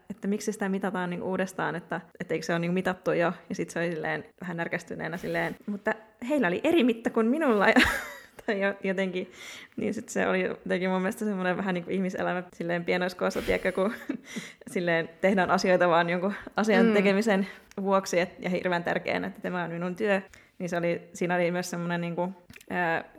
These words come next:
Speaker 1: hu-, hupsuuden ja huumorin taso
Speaker 2: Mutta
Speaker 1: hauskasti.
Speaker 2: tuo on, tuo on myös niinku työelämä
Speaker 1: Just niin,
Speaker 2: pienoiskoossa.
Speaker 1: niin
Speaker 2: Et
Speaker 1: on.
Speaker 2: kaikki ihmiset aina niinku tekee hirveän tärkeänä jotain, niin sit kun joku tulee vähän kyseenalaistamaan silleen, että, "Aa, voisiko tätä tehdä mullakin tavalla?" Niin ei tietenkään voi tehdä.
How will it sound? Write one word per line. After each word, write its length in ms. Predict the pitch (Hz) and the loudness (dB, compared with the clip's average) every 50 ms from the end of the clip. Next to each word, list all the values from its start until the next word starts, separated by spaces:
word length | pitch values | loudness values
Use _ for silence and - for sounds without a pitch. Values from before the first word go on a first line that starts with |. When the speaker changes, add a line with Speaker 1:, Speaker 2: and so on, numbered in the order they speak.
| - - 202 | -12 -8 -8
Speaker 1:
hu-, 100 | 202 - - - | -8 -8 -6 -6
hupsuuden 440 | 208 185 185 - - 185 170 180 175 | -6 -6 -4 -2 -2 -2 0 0 0
ja 60 | 175 | 0
huumorin 400 | 190 196 185 180 185 185 190 202 | 0 0 0 0 0 0 0 0
taso 220 | 202 208 202 - 208 | -2 -2 -2 -4 -4
Speaker 2:
Mutta 560 | 208 - - - - - - - - - - | -6 -8 -12 -18 -20 -20 -20 -20 -20 -12 -6
Speaker 1:
hauskasti. 380 | 196 190 214 202 208 202 - 208 | -2 -2 0 0 -2 -2 0 0
Speaker 2:
tuo 80 | 202 | 0
on, 200 | 202 196 202 - - - - | 0 -2 -4 -6 -8 -4 0
tuo 100 | 226 214 | 2 2
on 80 | 208 | 4
myös 160 | 202 202 196 185 | 4 2 2 2
niinku 160 | 196 196 202 | 0 -2 -2
työelämä 640 | - 233 226 220 208 - - 107 - 73 - - - | 0 4 6 6 6 6 4 2 2 0 0 -2 -4
Speaker 1:
Just 100 | - - - _ - | -8 -8 -12 _ -10
niin, 60 | - | -4
Speaker 2:
pienoiskoossa. 720 | - - - 190 - - 170 170 - - - - - - - - | 0 2 2 2 0 -2 -2 -2 -2 -2 -2 -2 -4 -6 -6 -4
Speaker 1:
niin 80 | 208 170 | -4 -4
Speaker 2:
Et 60 | 196 - | -2 0
Speaker 1:
on. 60 | - | 2
Speaker 2:
kaikki 300 | 202 190 - 185 180 196 | 0 0 0 0 0 0
ihmiset 280 | 190 196 190 190 170 - | 0 0 0 0 0 2
aina 200 | - 185 180 180 | 4 6 6 6
niinku 160 | 180 185 185 | 4 2 0
tekee 240 | 185 196 180 190 185 185 | -2 0 0 2 2 2
hirveän 200 | 185 190 190 185 | 2 2 2 4
tärkeänä 400 | 196 190 190 185 190 180 185 185 | 2 2 2 2 0 -2 -2 -2
jotain, 360 | 190 196 - 190 185 185 190 | -2 -2 0 0 0 0 -2
niin 120 | 185 185 | -4 -8
sit 80 | - - | -8 -6
kun 140 | - 185 180 | -2 0 0
joku 180 | 185 185 185 | 0 0 -2
tulee 220 | 180 185 185 - 180 | -2 0 0 0 0
vähän 180 | 185 190 180 | 0 -2 -4
kyseenalaistamaan 600 | 180 185 - 180 180 180 185 180 - - - 185 185 | -4 -2 0 2 2 2 0 0 -2 -4 -6 -4 -4
silleen, 160 | - 202 202 196 | -4 -4 -6 -6
että, 120 | - - | -4 -4
"Aa, 320 | - 233 254 262 277 277 269 | -4 -2 -2 -2 -2 -2 -2
voisiko 240 | 269 277 277 - 269 | -4 -4 -2 -2 -2
tätä 120 | 254 240 | -2 0
tehdä 220 | 247 254 226 254 | -2 -2 0 0
mullakin 640 | 233 220 220 220 214 202 202 - - - - - 190 | 0 2 2 2 0 -2 -4 -6 -12 -12 -8 -6 -4
tavalla?" 360 | 190 185 185 185 185 185 185 - - | -2 -2 0 0 -2 -2 -4 -6 -6
Niin 100 | 196 202 | -6 -2
ei 60 | 190 | 2
tietenkään 360 | 190 254 247 269 220 196 190 | 6 6 6 6 6 2 0
voi 120 | - - - | -2 -4 -4
tehdä. 320 | - - - - - - | -6 -8 -10 -10 -10 -14